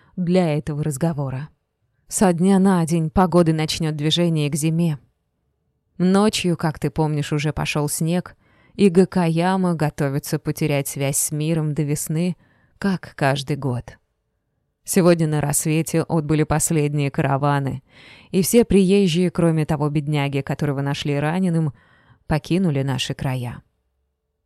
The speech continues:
С этого дня путешествия становятся опасными, и новая возможность переправить тебя в порт появится только весной»,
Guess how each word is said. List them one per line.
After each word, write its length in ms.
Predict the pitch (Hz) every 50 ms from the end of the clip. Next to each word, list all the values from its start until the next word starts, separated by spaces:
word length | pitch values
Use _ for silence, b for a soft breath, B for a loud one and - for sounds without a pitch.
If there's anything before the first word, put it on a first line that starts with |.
| _ _ _ _
С 140 | - - -
этого 340 | 175 175 170 190 180 170 170
дня 280 | 147 160 156 165 185
путешествия 720 | - 208 202 202 196 - - 190 190 185 - - 208 220 196
становятся 680 | - - 180 160 151 151 160 180 185 - - 190 180
опасными, 720 | 175 - 190 202 202 - - 151 147 135 110 95 - 117 - _ _ _ _ _ _ _ _ _ _ _ _
и 140 | - 160 160
новая 420 | 156 156 156 160 160 151 156 156 151
возможность 960 | 147 147 151 143 151 151 151 156 151 135 151 151 151 - - - - - - -
переправить 540 | - 151 156 147 - 151 151 147 147 143 -
тебя 280 | - 156 143 139 135
в 120 | 135 - _
порт 440 | - 156 160 190 196 - - - b b b b b b b b b b b b b _ _
появится 560 | - 139 135 139 135 143 165 180 - - - 147
только 380 | - 139 139 143 - - 143
весной», 640 | 139 131 127 - - - 135 123 123 - - -